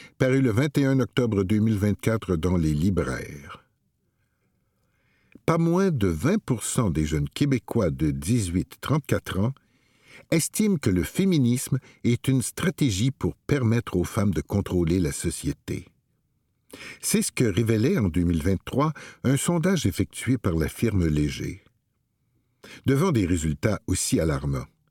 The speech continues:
Léa Clermont-Dion ne pouvait pas rester les bras croisés.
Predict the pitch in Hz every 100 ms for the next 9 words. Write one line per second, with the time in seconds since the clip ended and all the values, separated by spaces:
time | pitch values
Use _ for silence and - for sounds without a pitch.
0 | _ _ _ _ - - 123 165 165 -
1 | 151 143 123 101 85 95 123 135 - 101
2 | 107 - 120 98 98 98 87 80 - 90
3 | 76 69 71 76 - - - - - -